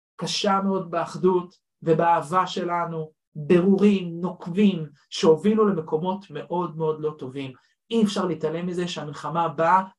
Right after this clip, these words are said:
מתוך הרגע הזה. אני לא פוסק כלום, שזה בגלל זה, אני לא יכול להיכנס לתוכניות של השם,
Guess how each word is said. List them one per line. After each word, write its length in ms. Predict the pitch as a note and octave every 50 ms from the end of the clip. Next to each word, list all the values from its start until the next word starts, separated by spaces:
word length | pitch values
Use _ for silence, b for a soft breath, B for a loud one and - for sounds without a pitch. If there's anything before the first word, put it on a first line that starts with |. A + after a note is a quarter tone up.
| _
מתוך 880 | E3 E3 F3 G3 G3+ G3+ - - - B3 B3 C4+ C#4+ C#4+ - - - - _ _ _ -
הרגע 840 | E3+ F3 F3+ F3+ F3 - _ _ - D3 D#3 E3+ D#3+ D3+ D3+ C3+ B2+
הזה. 320 | B2 A#2 - B2 - E2+
אני 180 | - G#3+ B3 A#3+
לא 100 | A3 G#3 G3+
פוסק 320 | F3+ E3+ - - - -
כלום, 480 | - F#3+ G3 A3 A3+ G3+ F#3 E3+ D#3+ D#3+ B B B _
שזה 300 | - - C3 C#3+ D3+ D#3
בגלל 520 | E3 - - - E3+ G3+ A3 A#3+ A#3+ A#3 A#3
זה, 240 | G3+ F#3 F3+ G#3+ G3+ G3 F#3 F3 E3+ - - A#3 C4 C#4 C#4+
אני 160 | C4+ B3+ A#3
לא 140 | A3+ A3 G#3
יכול 320 | G3 F#3 F3+ - F3+ E3+
להיכנס 380 | E3+ D#3 - D#3 D#3 D#3 - -
לתוכניות 360 | - - - D3+ C#3+ C#3+ C#3
של 140 | - - B2+
השם, 280 | - - F#3 F#3 F3+